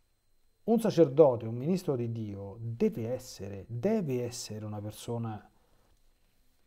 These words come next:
istruita, dalla sua bocca si ric-, si ricerca l'istruzione, cioè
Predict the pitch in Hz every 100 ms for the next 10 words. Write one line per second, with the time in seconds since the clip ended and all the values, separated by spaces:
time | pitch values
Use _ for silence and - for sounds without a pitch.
0 | _ 247 226 - 160 156 170 113 104 98
1 | 113 120 120 151 165 - 113 120 117 117
2 | 117 135 131 120 110 110 120 - 123 90
3 | - 131 98